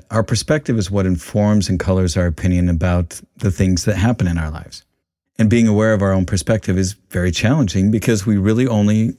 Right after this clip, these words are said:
interact with the world through our own point of view and filters. We have attitudes and biases that we are often not aware of, which affect the way that we interpret the world and how we decide to respond to events and other people. Basically, we act based on our judgments,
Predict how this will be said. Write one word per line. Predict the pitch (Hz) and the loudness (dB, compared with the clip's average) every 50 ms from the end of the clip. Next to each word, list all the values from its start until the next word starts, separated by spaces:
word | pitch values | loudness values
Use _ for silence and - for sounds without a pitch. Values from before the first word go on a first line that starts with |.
| _ _ - | _ _ -4
interact | 107 90 90 113 110 92 90 87 - - | -4 -2 0 0 2 2 0 0 -2 -4
with | - - | -4 -2
the | - 92 | -2 0
world | 87 87 87 90 - | 0 0 0 -2 -2
through | - 101 95 | -2 0 2
our | 95 92 90 | 2 2 2
own | 92 101 113 107 | 2 2 0 0
point | - - 95 87 85 | -2 -2 -2 0 0
of | 85 78 | 0 -2
view | 82 82 85 85 90 - - - - | -2 0 0 0 0 -2 -4 -4 -2
and | 101 104 110 | 0 0 0
filters. | - - 165 175 - - - - - - _ _ _ _ _ _ _ _ _ - | 0 0 -2 -2 -4 -6 -12 -16 -20 -20 _ _ _ _ _ _ _ _ _ 0
We | 110 113 | 2 2
have | 120 113 104 | 2 2 2
attitudes | 107 107 110 135 143 - 165 170 170 - | 2 2 0 -2 -2 0 0 0 0 0
and | 160 104 | 0 0
biases | - 87 87 87 85 - - 107 107 - - | 0 -2 -2 -2 -2 -4 -4 -4 -6 -4 -4
that | - - | -2 -2
we | - 110 110 | 0 2 2
are | 110 107 101 | 2 2 0
often | 101 107 104 - 117 | 0 -2 -2 0 0
not | 113 110 110 | 0 0 0
aware | 107 98 92 98 104 123 131 107 | 0 0 0 0 0 0 0 0
of, | 90 85 82 - | -2 -2 -4 -2
which | 101 104 101 - - | 0 0 0 -2 -4
affect | - - 92 - 131 135 135 - - - | -6 -6 -4 -2 0 -2 -2 -2 -6 -4
the | - | -2
way | 104 104 104 104 104 | 0 0 2 2 0
that | 101 98 104 95 | 0 0 0 0
we | 90 101 98 95 | 0 0 0 2
interpret | 95 92 - - 98 82 - 95 - | 0 0 0 -2 -2 -2 -2 -4 -2
the | - 90 | -2 -2
world | 82 85 80 80 82 87 - - _ _ - | -2 -2 -2 -4 -6 -8 -10 -14 _ _ -4
and | - 107 107 | -2 0 2
how | 92 107 104 | 2 2 2
we | 104 107 | 2 2
decide | 98 98 - - 95 92 85 | 0 0 0 0 -2 -2 0
to | 87 | -2
respond | 92 87 - - 92 90 90 85 | -2 -2 -2 -2 0 0 0 0
to | - 95 | 0 0
events | 90 85 87 85 82 80 - | 0 0 0 0 -2 -2 -2
and | 95 90 | -4 -4
other | 82 80 85 | -2 -2 -2
people. | 80 - 117 110 - - - - - _ _ _ _ _ _ _ _ _ _ _ _ | -2 0 0 -2 -2 -4 -8 -10 -12 _ _ _ _ _ _ _ _ _ _ _ _
Basically, | - 117 117 - 143 123 - 147 143 156 156 139 - - - - | 0 0 0 0 0 0 0 0 0 0 -2 -4 -8 -12 -6 -2
we | 107 107 107 | 0 2 2
act | 110 117 123 - - - - 95 | 2 0 -2 -4 -6 -10 -8 -4
based | - 98 95 92 - - | -2 0 0 0 0 0
on | 95 90 92 | 0 0 2
our | 98 101 | 0 0
judgments, | 87 - 147 170 - - - - - - - - | 0 0 0 -2 -2 -6 -10 -12 -14 -16 -20 -20